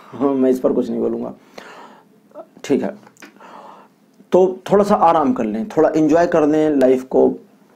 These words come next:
थोड़ा सा स्मूथ होने दें और भविष्य के प्रति फिर से नई तैयारी करने का प्लान करें। इस दिन आपको ऐसा भी लग सकता है कि आप कुछ,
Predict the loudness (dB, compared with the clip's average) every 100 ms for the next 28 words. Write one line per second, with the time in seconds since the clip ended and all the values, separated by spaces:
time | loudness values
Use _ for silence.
0 | _ _ -2 0 2 4 2 2 -4 -4
1 | 0 2 2 2 0 -2 -6 -12 _ 0
2 | 2 4 0 -4 -20 -20 _ -12 -8 -2
3 | 2 2 0 0 0 0 -2 -2 -4 -6
4 | -10 -2 -2 0 -2 0 2 0 2 0
5 | 0 -4 -6 -6 -6 -10 -12 -4 -2 -2
6 | -6 -12 -20 -20 _ _ _ _ 2 2
7 | 2 0 0 -4 -2 0 0 -2 2 2
8 | 2 0 0 2 2 4 2 2 -4 -4
9 | -2 -2 -4 -6 0 0 0 0 0 0